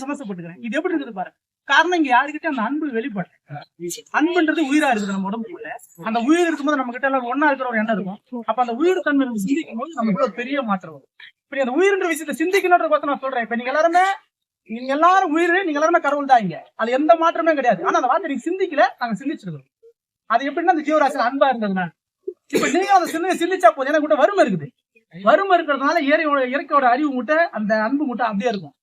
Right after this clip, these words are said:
ஆனா அந்த உயிர் விஷயத்தை சிந்திச்சீங்கனால ஒரு பெரிய மாற்றம் வரும், சந்தோஷம் வரும், கோபம் வராது அவ்வளவு சீக்கிரம். அது ஒரு பெரிய அனுபவத்தை கொண்டு வரும். இப்ப நம்ம வீட்டுல ஜட பொருளா இருக்கு இல்லையா?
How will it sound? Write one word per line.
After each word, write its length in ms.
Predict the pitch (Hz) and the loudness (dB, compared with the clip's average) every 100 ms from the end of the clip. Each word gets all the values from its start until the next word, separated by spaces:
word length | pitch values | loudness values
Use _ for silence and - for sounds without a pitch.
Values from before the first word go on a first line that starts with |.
| _ _ _ | _ _ _
ஆனா 100 | 247 | 0
அந்த 120 | 262 240 | 0 2
உயிர் 140 | 359 339 | 2 2
விஷயத்தை 300 | 294 - 202 | -2 -6 -6
சிந்திச்சீங்கனால 560 | 302 359 311 277 277 294 | -2 0 0 0 0 0
ஒரு 80 | 202 | -2
பெரிய 160 | 233 277 | -4 -4
மாற்றம் 320 | 247 190 185 139 | -2 -2 -4 -12
வரும், 180 | - _ _ _ _ - | -16 _ _ _ _ -4
சந்தோஷம் 340 | 262 330 285 214 | 4 4 4 -2
வரும், 160 | 151 - _ 320 285 254 - _ - | -4 -10 _ -18 -12 -10 -12 _ 2
கோபம் 280 | 302 320 240 | 4 6 4
வராது 240 | 226 190 | 4 2
அவ்வளவு 160 | 175 175 | -2 -2
சீக்கிரம். 360 | 196 190 165 139 _ _ | -4 -6 -8 -14 _ _
அது 120 | 233 262 | -2 -2
ஒரு 60 | 262 | -2
பெரிய 180 | 302 330 | 2 4
அனுபவத்தை 340 | 262 262 247 185 | 2 0 -2 -4
கொண்டு 180 | 170 147 | -6 -8
வரும். 160 | 143 _ _ 240 | -14 _ _ -8
இப்ப 160 | 240 | 0
நம்ம 120 | 240 240 | 0 2
வீட்டுல 160 | 311 277 | 2 4
ஜட 120 | 302 | 2
பொருளா 260 | 294 269 269 | 2 2 0
இருக்கு 160 | 233 214 | 0 -4
இல்லையா? 160 | 175 | -6